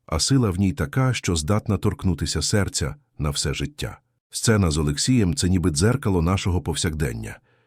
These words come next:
Ми всі хоч раз стояли перед внутрішнім балом, де доводилось вибирати, бути справжнім чи підлаштуватися під чужі очікування.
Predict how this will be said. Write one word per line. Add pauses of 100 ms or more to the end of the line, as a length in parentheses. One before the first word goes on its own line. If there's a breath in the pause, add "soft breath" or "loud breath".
(460)
Ми
всі
хоч
раз
стояли
перед
внутрішнім
балом, (420 soft breath)
де
доводилось
вибирати, (400 soft breath)
бути
справжнім
чи
підлаштуватися
під
чужі
очікування.